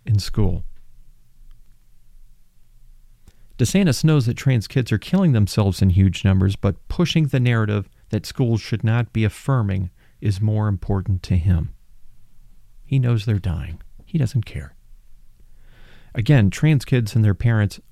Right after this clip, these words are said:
aren't expecting a red carpet treatment here, folks. But is it too much to ask for a non-condemning environment for these kids at school?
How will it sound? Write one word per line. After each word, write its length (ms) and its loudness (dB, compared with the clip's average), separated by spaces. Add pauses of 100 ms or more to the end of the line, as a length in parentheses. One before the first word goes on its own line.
aren't 160 2
expecting 500 -2
a 60 -2
red 240 0
carpet 320 -4
treatment 400 -2
here, 180 -2
folks. 440 -4 (680)
But 120 0
is 100 -2
it 100 -2
too 140 -4
much 240 -6
to 120 -6
ask 280 -4
for 180 -4
a 60 0
non-condemning 1120 -2
environment 760 0
for 140 -2
these 160 0
kids 200 0
at 140 -6
school? 420 2